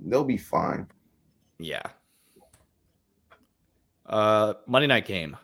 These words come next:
Speaker 2: Lions Raiders. Lions by eight, and I think that's gonna be what
Speaker 1: That's
Speaker 2: it
Speaker 1: a fair
Speaker 2: is.
Speaker 1: spread.
Speaker 2: Lions, Lions by about seven to ten. That's what I would say.
Speaker 1: Yeah,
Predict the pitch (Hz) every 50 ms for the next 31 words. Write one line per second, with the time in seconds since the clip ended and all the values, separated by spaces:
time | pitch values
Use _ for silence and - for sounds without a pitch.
0 | _ 165 135 92 92 104 120 131 139 139 143 143 127 - - - _ - 98 95
1 | 98 104 110 123 127 117 64 57 52 - - - - - - - - _ _ _
2 | _ _ _ _ _ _ _ _ _ _ _ _ _ - - - - - 87 87
3 | 92 110 120 123 123 127 123 - - - - - - _ _ _ - 98 98 101
4 | 98 98 92 - - - 107 113 127 135 131 - _ - 85 82 82 82 82 80
5 | 80 78 78 78 80 78 - - - - 85 82 87 90 - - - 95 95 98
6 | - 92 92 87 87 - - - - - - - - _ - 92 92 90 87 90
7 | 90 117 107 92 87 - 78 - - 92 92 85 - - 76 78 85 85 85 85
8 | 85 82 85 - - - _ _ _ _ _ _ _ _ - 90 90 92 98 98
9 | 95 95 95 95 - 95 92 87 87 87 85 90 85 85 - - - - 85 85
10 | 80 78 73 - - - 62 - - - _ _ _ _ _ _ _ _ _ -
11 | - - - - - - - - - - - - 73 82 - - _ _ _ _
12 | _ _ _ _ _ _ _ _ - 101 95 85 82 78 80